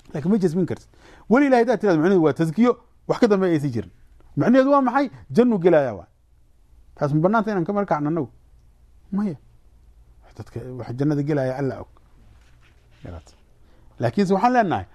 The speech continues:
qofka camal saalixa sameeya, oo xumaanta iska ilaaliya, oo shirkiga iyo kufriga iska ilaaliya, jannadii buu galaan leenahay. Waa awsaaf caama. Laakiin tacyiinka iyo qof hebel yaa maaragtay weli Allah ah oo jannadii gelaya,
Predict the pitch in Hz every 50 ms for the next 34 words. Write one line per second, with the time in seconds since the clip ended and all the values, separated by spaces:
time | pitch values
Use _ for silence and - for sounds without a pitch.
0 | _ - - 185 151 - 185 214 233 220 165 - - _ _ _ _ _ _ -
1 | 185 214 247 220 190 214 - - 151 139 120 110 101 95 - _ _ _ _ _
2 | - - - - - - - - 165 175 180 190 190 190 170 - - 185 214 240
3 | 208 - - - 240 185 156 139 117 107 101 95 92 85 - - _ - - -
4 | 143 143 - 247 - 220 220 202 180 214 214 196 208 190 170 - 233 196 175 156
5 | 135 120 110 98 82 - _ _ _ _ _ _ _ _ _ _ _ _ _ _
6 | _ _ _ - - 143 165 160 151 123 117 107 110 110 113 110 101 92 87 85
7 | - - _ _ _ _ _ _ - 135 170 147 - 214 202 - 208 214 180 120
8 | 98 175 - _ _ _ - _ _ _ 147 143 147 - - 156 127 - 143 -
9 | - 175 240 277 240 175 - - 85 - _ _ _ _ _ _ 151 156 151 -
10 | 175 147 - - - 240 254 240 214 147 104 - _ _ _ _ _ _ _ _
11 | _ _ _ - 160 180 202 214 208 190 160 - - 170 180 185 233 262 247 240
12 | 208 208 170 160 170 190 220 185 151 117 - - _ _ _ _ _ _ - 165
13 | 151 127 160 190 220 226 190 180 151 151 220 226 208 165 143 127 120 117 110 98